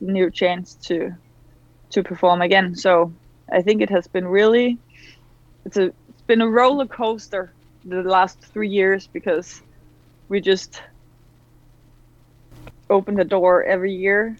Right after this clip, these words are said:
to be, to do something even bigger than the year before.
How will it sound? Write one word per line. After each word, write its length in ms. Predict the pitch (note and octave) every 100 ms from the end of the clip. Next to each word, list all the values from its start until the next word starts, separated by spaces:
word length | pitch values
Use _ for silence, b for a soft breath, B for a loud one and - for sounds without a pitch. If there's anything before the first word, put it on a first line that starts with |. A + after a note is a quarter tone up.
| _
to 80 | G3+
be, 180 | F3+ F#3+ _ _
to 140 | G3
do 200 | F3+ G3
something 460 | F#3+ F#3+ F#3+ F#3+ F#3
even 240 | F3+ F#3
bigger 540 | F3+ F3+ F#3 F#3 F#3 - -
than 160 | F3+
the 80 | F3
year 180 | F3 E3
before. 460 | E3+ - F3 F#3